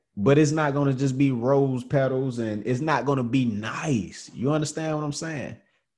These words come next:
You gotta get dirty. And this requires you to, to, to view yourself introspectively, holding yourself accountable, evaluating your life conditions and your circumstances, and putting yourself in the best position to win.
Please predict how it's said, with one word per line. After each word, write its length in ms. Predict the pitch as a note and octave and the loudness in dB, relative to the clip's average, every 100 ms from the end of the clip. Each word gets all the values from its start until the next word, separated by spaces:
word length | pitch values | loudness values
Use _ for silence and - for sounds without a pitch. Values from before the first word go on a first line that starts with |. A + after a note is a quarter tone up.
| _ _ _ _ _ _ - | _ _ _ _ _ _ -4
You 100 | A#2 | 2
gotta 220 | C#3+ C#3 | 4 2
get 240 | B2 B2+ | 0 0
dirty. 380 | C3+ D#3 G#2 - _ _ _ _ _ _ _ _ _ _ _ | 0 -2 -4 -12 _ _ _ _ _ _ _ _ _ _ _
And 160 | A#2+ B2 | 0 2
this 200 | D3 D3 | 2 2
requires 640 | C3+ - D3+ D3+ D3 B2+ | -2 2 4 6 4 2
you 140 | C3 | -2
to, 380 | B2+ - B2 A#2 | -2 -2 0 0
to, 360 | - - A#2+ A2+ | -2 -2 0 0
to 260 | - - G#2+ | -2 -2 -2
view 220 | F#2 C#3+ | 2 2
yourself 480 | C#3+ C3 - C3+ G2 | 4 0 0 -2 0
introspectively, 1120 | B2 A#2+ A2+ - D#3+ D#3+ C#3 G2+ G2 G2 - _ _ | -4 -2 -2 0 0 0 -2 -2 -2 -2 -6 _ _
holding 360 | - C#3+ C#3 C3+ | 2 4 4 2
yourself 400 | C3 - C#3 C3 | 0 0 -2 -2
accountable, 800 | A2 - D3+ D3 G2 F#2+ F#2+ - _ _ | -6 -6 -4 -4 -6 -6 -8 -12 _ _
evaluating 680 | G2+ G#2 C3 D3 C#3 C3+ C3 | -6 0 4 4 4 2 0
your 180 | B2+ B2+ | 0 0
life 320 | A#2+ C3 C3 | 0 -2 -2
conditions 520 | - G#2+ A#2+ C3 B2+ | -4 -4 -4 -2 -2
and 140 | A#2 A#2+ | 0 0
your 120 | A#2+ | 0
circumstances, 840 | - C#3+ D3+ A#2+ - A#2 A2+ A2 | -2 -4 -4 -6 -6 -6 -4 -4
and 160 | G#2+ G#2 | -4 -4
putting 160 | D3+ C3 | -2 -2
yourself 340 | B2 C3+ A#2+ | -2 -2 -4
in 80 | A#2 | -4
the 60 | |
best 300 | F#2 A#2+ B2 | -2 -2 -2
position 380 | - G2 C3+ A#2 | -4 -2 -2 -4
to 60 | F2+ | -8
win. 360 | G2 F3 C#3 | -8 -10 -12